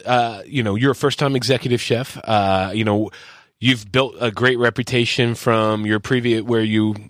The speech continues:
have worked previously before, but we're really excited to see what you're gonna be,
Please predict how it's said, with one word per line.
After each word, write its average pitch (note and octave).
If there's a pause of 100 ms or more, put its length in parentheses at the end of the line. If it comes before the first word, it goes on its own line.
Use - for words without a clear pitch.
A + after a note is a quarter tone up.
(140)
have G#2+
worked A2
previously A2+
before, G#2+
but G#2
we're G#2
really C3
excited B2
to G#2+
see A2
what G#2
you're G#2+
gonna G#2
be, G2+